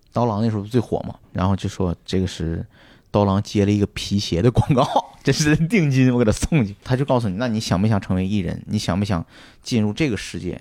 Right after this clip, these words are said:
这个世界就是这样的规则。那如果你还按照你以前那个知识分子、文弱书生那一套来，那你就别选这个。但是如果你要，你要是决定来到这个，<clears throat> 进入这个娱乐圈儿，踏入这个欲望的世界，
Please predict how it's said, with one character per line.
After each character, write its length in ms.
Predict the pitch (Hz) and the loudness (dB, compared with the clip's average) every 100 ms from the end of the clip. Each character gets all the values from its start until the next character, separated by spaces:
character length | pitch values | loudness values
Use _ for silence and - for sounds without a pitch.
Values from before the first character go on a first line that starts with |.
| 110 | -4
这 120 | 151 | 0
个 80 | 123 | 2
世 240 | - - 104 | 0 -4 -4
界 180 | 98 | -2
就 140 | 87 123 | -2 -6
是 100 | 107 | -2
这 140 | 117 | 0
样 120 | 110 | 2
的 80 | 95 | 2
规 240 | 95 110 107 | 4 4 4
则。 240 | 92 - - - - - - - _ - | 0 -8 -14 -20 -20 -20 -20 -20 _ -4
那 200 | 104 101 | 0 0
如 220 | 90 107 | 0 0
果 140 | 117 117 | 2 4
你 240 | 101 85 | 2 0
还 220 | - 95 | -2 0
按 160 | 87 110 | 4 6
照 80 | 104 | 8
你 240 | 101 113 | 8 8
以 40 | |
前 240 | 92 90 90 | 6 2 2
那 80 | 101 | 2
个 60 | |
知 220 | - 113 | 0 2
识 120 | 117 113 | 2 4
分 200 | 110 90 | 4 2
子、 240 | 76 58 139 | -2 -4 0
文 100 | 101 | 4
弱 200 | 120 104 | 4 4
书 220 | - 117 | 2 4
生 180 | 113 107 | 4 4
那 120 | 98 | 2
一 40 | |
套 180 | 87 87 | 0 -4
来， 300 | 78 - - _ _ | -6 -10 -16 _ _
那 180 | - 92 | -4 -2
你 100 | 82 - | -2 -8
就 100 | 82 | -8
别 140 | - 90 | -2 0
选 220 | 87 64 | -2 -4
这 60 | 65 | -10
个。 100 | - - - - | -12 -18 -20 -2
但 160 | 113 | 4
是 60 | 107 | 6
如 140 | 107 | 6
果 100 | 120 | 6
你 120 | 123 104 | 6 4
要， 140 | 95 - - - - - | 2 -2 -16 -20 -20 -8
你 120 | - 113 | 2 4
要 140 | 123 | 4
是 80 | 117 | 2
决 240 | - 104 | 2 4
定 220 | 151 147 - | 4 2 0
来 240 | 92 95 | 0 4
到 120 | 110 98 | 4 4
这 160 | 90 | 2
个， 80 | 90 - 196 | 0 4 4
<clears throat> 140 | 147 - | 4 2
进 160 | 151 | 2
入 100 | 120 | 2
这 80 | 95 | 0
个 80 | 87 | -2
娱 100 | 85 | 0
乐 140 | 85 | 0
圈 180 | - 76 | -2 -6
儿， 140 | - 110 - _ | -8 -10 -18 _
踏 220 | - - 123 | -6 0 2
入 140 | 101 | 4
这 100 | 95 | 2
个 80 | 98 | 4
欲 100 | 113 | 4
望 220 | 98 90 | 4 2
的 60 | 87 | -2
世 160 | 92 | -2
界， 200 | 92 78 | -2 -2